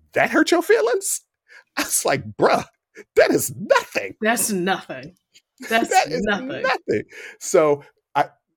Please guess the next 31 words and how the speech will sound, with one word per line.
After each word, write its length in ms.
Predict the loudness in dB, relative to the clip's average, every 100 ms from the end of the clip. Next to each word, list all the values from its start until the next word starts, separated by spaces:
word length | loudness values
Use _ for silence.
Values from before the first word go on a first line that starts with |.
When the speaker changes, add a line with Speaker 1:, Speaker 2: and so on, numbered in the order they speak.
| _ _
Speaker 1:
I 100 | 2 4
had, 180 | 4 0 -6
I'm 160 | -4 2
bringing 240 | 2 4
this 140 | 2
full 220 | 4 4 6
circle. 460 | 6 4 4 -6 -8 _ -6
When 120 | 0
you 60 | 0
talk 280 | 2 2 2
about 340 | 4 4 6
how 460 | 4 2 2 -2 _ _ _ _ -2
your 220 | 2 4
expression 540 | 2 0 4 4 4 2
is 140 | 4
on 140 | 4
your 100 | 2
face, 440 | 2 2 2 0 -6 -2
Speaker 2:
Mm-hmm. 480 | 2 4 2 0 -2 -8 _ _ _ -8
Speaker 1:
people 200 | -2 2
accuse 340 | 2 2 2 2
me 160 | 2 0
all 300 | 2 2 2
the 60 | -2
time. 360 | -4 -4 -6 -12 -20 -20 -12
When 140 | -4
somebody 580 | -2 0 0 0 0 0
says 420 | -2 0 0 0
something 500 | -2 -2 -4 -14 -14
stupid, 800 | -10 -8 -6 -8 2 4 4 -2 _ _ _ _ _ -4
Speaker 2:
Yeah. 300 | -2 -2